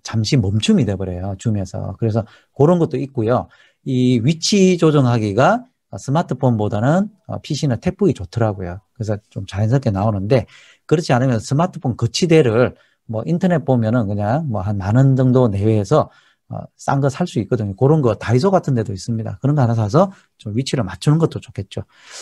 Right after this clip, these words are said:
그리고 사회나 스피치 하는 사람들은 이 마이크, 특히 이 스마트폰으로 들어오시는 분은 이 마이크를 사용하지 않거나 하면은요, 말이 자꾸 이렇게 끊겨요. 어, 말을 했는데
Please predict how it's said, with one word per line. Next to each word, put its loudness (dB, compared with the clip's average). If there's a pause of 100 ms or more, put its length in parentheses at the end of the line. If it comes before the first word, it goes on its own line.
(120)
그리고 4
사회나 2 (260)
스피치 -2
하는 4
사람들은 0
이 -6
마이크, -2
특히 2
이 4
스마트폰으로 2
들어오시는 2
분은 -2 (540)
이 2
마이크를 2 (160)
사용하지 2
않거나 -2 (200)
하면은요, 0 (260)
말이 -2
자꾸 0
이렇게 -4
끊겨요. -2 (160)
어, 0
말을 2
했는데 2